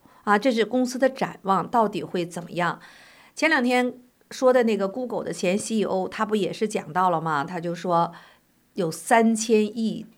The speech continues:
这样的资金都会流入到A I，就可想而知nvidia到底会怎么样哈。<clears throat> 那么到底是怎么样？明天晚上啊，美东时间五点钟大家就去看，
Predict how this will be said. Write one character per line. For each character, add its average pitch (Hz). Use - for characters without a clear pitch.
这 202
样 180
的 156
资 175
金 170
都 170
会 180
流 151
入 170
到 156
A 170
I， 170
就 214
可 220
想 247
而 185
知 175
nvidia 175
到 185
底 151
会 160
怎 160
么 -
样 170
哈。 233
<clears throat> -
那 240
么 202
到 330
底 202
是 233
怎 220
么 -
样？ 170
明 190
天 226
晚 170
上 170
啊， 170
美 180
东 202
时 196
间 180
五 175
点 175
钟 226
大 175
家 160
就 160
去 156
看， -